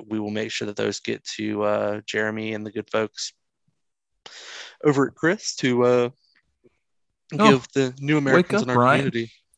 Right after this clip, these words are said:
Speaker 2: <laughs> We're almost
Speaker 1: Sorry,
Speaker 2: done.
Speaker 1: had,
Speaker 2: Don't fall
Speaker 1: had a,
Speaker 2: asleep yet.
Speaker 1: had a little yawn there. Yeah. So we can, uh, get those, uh, new members of our community a nice, uh, a nice day out.
Speaker 2: Yeah.
Speaker 1: So, uh, on that note, guys, please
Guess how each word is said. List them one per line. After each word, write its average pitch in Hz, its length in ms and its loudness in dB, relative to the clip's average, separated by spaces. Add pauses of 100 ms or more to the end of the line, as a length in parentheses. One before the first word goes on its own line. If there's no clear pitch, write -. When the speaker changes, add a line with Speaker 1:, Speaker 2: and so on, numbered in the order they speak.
(800)
Speaker 2:
<laughs> - 540 -10
We're 147 180 0
almost 151 220 2
Speaker 1:
Sorry, 120 120 2
Speaker 2:
done. 139 180 2
Speaker 1:
had, 110 100 -8
Speaker 2:
Don't 147 220 6
fall 160 160 6
Speaker 1:
had 131 80 4
a, - 20 -2
Speaker 2:
asleep 151 320 0
yet. 143 260 -2
Speaker 1:
had 135 180 -2
a 135 40 -6
little 135 180 2
yawn 127 320 2
there. 113 160 -2
Yeah. 127 280 2 (500)
So - 180 -14
we 120 60 -12
can, 117 200 -2
uh, 120 480 0
get 120 140 -10
those, 120 260 0
uh, 117 200 2 (100)
new 127 100 -4
members 120 220 -4
of 113 60 -2
our 110 80 -2
community 113 460 -2
a 107 40 -2
nice, 107 400 -4
uh, 110 200 0
a 123 40 -2
nice 170 220 -4
day 147 180 0
out. 104 220 -2 (380)
Speaker 2:
Yeah. 117 180 2 (560)
Speaker 1:
So, 120 480 -4
uh, 117 320 0 (480)
on 147 200 -2
that 139 200 -2
note, 131 260 -4
guys, 120 320 -2
please 120 640 -4